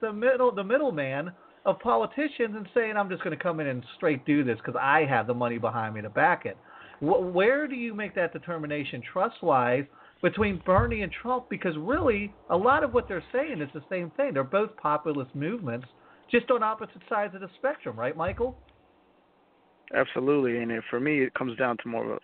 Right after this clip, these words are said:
Speaker 2: philosophical issue politically, and I question of what is a, what's the best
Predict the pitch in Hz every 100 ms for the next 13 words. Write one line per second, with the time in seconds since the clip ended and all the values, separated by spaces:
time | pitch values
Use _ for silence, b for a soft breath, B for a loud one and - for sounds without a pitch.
0 | - 113 - 127 120 - 98 107 - -
1 | 117 120 113 - 247 - B B B B
2 | 127 123 - 127 - 123 110 127 135 117
3 | 113 - - B B B - 160 - 127
4 | 143 143